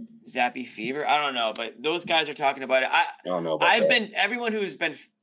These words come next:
Speaker 1: I did some Patriot shows last year. You guys know my thoughts on the state of the Pats and where Belichick is, and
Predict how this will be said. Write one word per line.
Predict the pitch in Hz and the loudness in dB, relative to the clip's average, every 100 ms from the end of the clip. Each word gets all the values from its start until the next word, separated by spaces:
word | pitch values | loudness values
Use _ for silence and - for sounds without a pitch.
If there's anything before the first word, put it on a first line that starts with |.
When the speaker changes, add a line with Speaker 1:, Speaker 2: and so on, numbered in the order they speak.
| _ 147 - | _ -20 -4
Speaker 1:
I | 147 | -2
did | 170 220 | 0 -2
some | 185 | -4
Patriot | 143 143 139 127 | -2 -2 -2 -6
shows | 127 120 | -6 -2
last | 117 117 | -2 -2
year. | 120 | -6
You | 127 | -2
guys | 151 135 | 0 -2
know | 123 113 | -2 -4
my | 107 | -4
thoughts | 110 104 110 | 0 -2 -2
on | 101 | -12
the | |
state | - 107 101 | -12 -10 -10
of | |
the | 92 | -8
Pats | 95 95 95 | -2 0 -2
and | 92 87 | -10 -14
where | 92 | -14
Belichick | 87 107 95 - 95 92 | -6 -4 -4 -4 -6 -6
is, | 95 92 87 | -8 -12 -14
and | 87 | -18